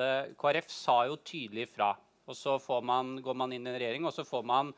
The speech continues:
så får man den ministeren som man var, eh, tydelig kritisk mot på bakgrunn av denne, denne, ja, ordbruken.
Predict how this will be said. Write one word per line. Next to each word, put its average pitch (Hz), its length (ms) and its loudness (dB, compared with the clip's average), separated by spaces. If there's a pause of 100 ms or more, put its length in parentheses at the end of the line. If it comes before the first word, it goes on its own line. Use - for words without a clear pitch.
(260)
så 202 80 -8
får 156 140 4
man 147 180 4
den 135 100 2
ministeren 123 400 -4
som 135 140 -10
man 131 160 -4
var, 117 400 2
eh, 127 220 -2
tydelig 120 500 -10
kritisk - 240 -10
mot 165 160 -4
på 147 100 -10
bakgrunn 117 460 -2
av 117 60 -4
denne, 117 540 -4 (460)
denne, 110 960 -8 (320)
ja, - 120 -20 (140)
ordbruken. 131 640 -4